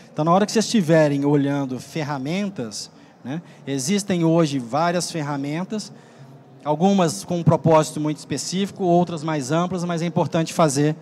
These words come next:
toda essa investigação. E aí, caminhando aqui pro, pro final, a gente vê um resultado de um painel como esse, né? Eu analisei meus dados, eu publiquei ali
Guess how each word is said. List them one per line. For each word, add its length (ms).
toda 180
essa 160
investigação. 680
E 100
aí, 340
caminhando 440
aqui 200
pro, 460
pro 100
final, 540
a 60
gente 240
vê 100
um 120
resultado 580
de 80
um 100
painel 460
como 260
esse, 360
né? 200
Eu 100
analisei 480
meus 240
dados, 640
eu 120
publiquei 600
ali 500